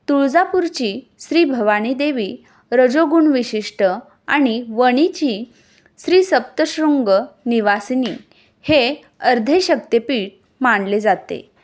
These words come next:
महाराष्ट्रातील साडेतीन शक्तिपीठे म्हणजे ओंकाराचे सगुण रूप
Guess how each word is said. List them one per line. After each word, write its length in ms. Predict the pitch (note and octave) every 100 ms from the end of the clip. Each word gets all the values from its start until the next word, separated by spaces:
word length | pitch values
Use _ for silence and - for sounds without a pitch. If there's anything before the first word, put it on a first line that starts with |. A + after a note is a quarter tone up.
| _ _ _ _ _ -
महाराष्ट्रातील 920 | C#4 D4 E4 G4+ - G4 F#4+ G3 -
साडेतीन 640 | - - C4+ C4 D#4 F#4 F#4
शक्तिपीठे 880 | E4+ D#4 - A3 C4+ C4 G3 F#3+ G#3+ -
म्हणजे 460 | C4+ C#4 G#3 F#3 A3 _ _
ओंकाराचे 640 | B3 C4+ C4 D#4+ F4+ F4 F4+
सगुण 500 | F4 B3 G#3+ A#3 G#3+
रूप 320 | G#3+ F#3 -